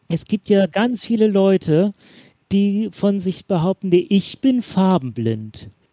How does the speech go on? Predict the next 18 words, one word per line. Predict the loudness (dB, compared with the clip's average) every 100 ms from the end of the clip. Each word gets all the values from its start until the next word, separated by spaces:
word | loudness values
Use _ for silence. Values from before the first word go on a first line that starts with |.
| _ _ -4
Ich | -2 -2
sehe | 0 2 2
gar | 2 2 2
nicht, | 0 -4
ob | -6 -2
das | -2 0
jetzt | -2 -2 -2
hier | 2 2
ein | 2 -4
N-Wort | -2 -2 0 0 0 0
oder | -2 -2
so | -4 -6
ist.“ | -8 -10 -18 -20 -20 -20 _ _ -2 -2 -2 -8 -14 -18 -20 _ _ _ _ _ _ _ -16 -2
Und | -2 -2 -10 -16 _ _ _ _ _ _ _ 0
das | 2
sind | 2
die | 0
Schlimmsten. | 2 0 0 -10